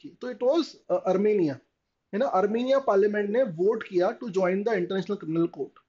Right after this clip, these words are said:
further straining the relationship with Russia, जो उनका एक बहुत इंपॉर्टेंट पहले अलाय हुआ करता था,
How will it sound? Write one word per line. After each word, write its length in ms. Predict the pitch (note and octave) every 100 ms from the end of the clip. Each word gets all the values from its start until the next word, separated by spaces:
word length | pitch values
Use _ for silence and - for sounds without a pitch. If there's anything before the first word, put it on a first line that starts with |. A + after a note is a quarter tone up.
| _ _ _ _ -
further 260 | A3+ A3+ D4+
straining 560 | - - B3 C4 D#4+
the 160 | D#4+ D4
relationship 420 | C#4 C#4 B3 C4
with 140 | D4+
Russia, 380 | G3+ F3 F3 C#3+ - _ _ _ _ -
जो 80 | B3
उनका 240 | B3 C4
एक 200 | C#4 G#3
बहुत 220 | E3+ A3+
इंपॉर्टेंट 520 | A3+ G#3+ G#3+ G#3+ B3 G#3+
पहले 180 | G#3+
अलाय 360 | A#3 F3 F#3+ G#3+
हुआ 280 | G3 E3+ G3+
करता 400 | G3 E3+ - F3+
था, 440 | - F3 D3 D#3